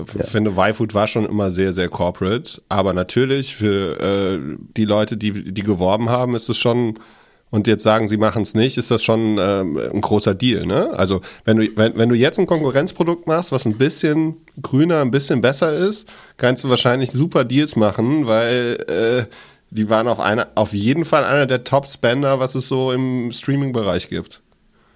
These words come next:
Speaker 2: Ja, aber schwer nochmal die Supermarktplatzierung zu bekommen. Also die haben ja teilweise echt gute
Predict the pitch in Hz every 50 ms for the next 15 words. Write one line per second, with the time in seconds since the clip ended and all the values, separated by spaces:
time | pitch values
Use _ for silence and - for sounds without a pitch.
0 | _ _ - 113 104 101 98 98 98 - - - - - 107 107 113 135 135 127
1 | - - - 104 107 117 113 107 110 101 101 101 101 101 107 101 90 87 87 80
2 | 82 - - - 90 - - 85 82 - - - - - - - - 90 - 104
3 | 107 110 - 95 95 95 98 98 98 107 101 - - 104 98 110 110 104 104 104
4 | 107 - - - - - - 117 113 - 117 110 107 107 107 101